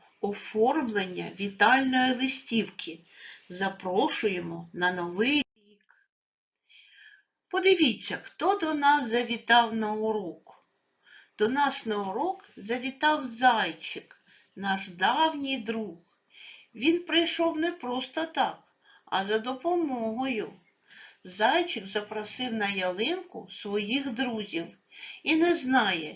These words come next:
що їм подарувати. Спочатку хотів привітати їх смачними цукерками, адже поласувати ни-, ними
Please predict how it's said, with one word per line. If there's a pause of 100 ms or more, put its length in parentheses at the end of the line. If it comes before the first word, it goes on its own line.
що
їм
подарувати. (600)
Спочатку
хотів
привітати
їх
смачними
цукерками, (600)
адже
поласувати
ни-,
ними